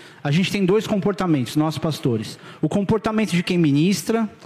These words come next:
de quem tá em cima do púlpito, de quem tá aconselhando, de quem tá fazendo qualquer outra coisa. Fora daqui,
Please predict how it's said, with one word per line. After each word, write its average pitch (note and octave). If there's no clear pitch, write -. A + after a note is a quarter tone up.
de C#3+
quem E3+
tá E3
em D#3+
cima D#3
do C#3+
púlpito, G3+
de D3+
quem D#3
tá D3
aconselhando, E3+
de D3
quem F3
tá D#3
fazendo E3+
qualquer F3
outra G#3+
coisa. B2+
Fora A#3
daqui, G3